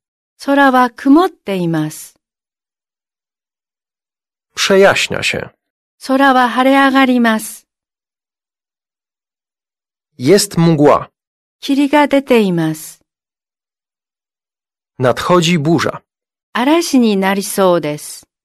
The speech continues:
Speaker 2: Temperatura.
Speaker 1: 温度、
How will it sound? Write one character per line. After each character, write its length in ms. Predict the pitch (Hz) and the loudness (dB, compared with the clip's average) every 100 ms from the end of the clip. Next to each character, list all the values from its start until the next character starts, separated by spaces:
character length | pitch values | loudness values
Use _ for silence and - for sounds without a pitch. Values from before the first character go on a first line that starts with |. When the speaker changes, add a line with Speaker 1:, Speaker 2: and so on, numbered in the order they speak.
| _ _ _ _ _ _ _ _ _ | _ _ _ _ _ _ _ _ _
Speaker 2:
Temperatura. 840 | 185 196 190 185 175 123 104 - - _ _ _ _ _ _ _ | 0 2 2 2 2 0 -4 -6 -10 _ _ _ _ _ _ _
Speaker 1:
温 340 | 240 294 262 190 | 0 4 4 2
度、 280 | 143 117 | -2 -4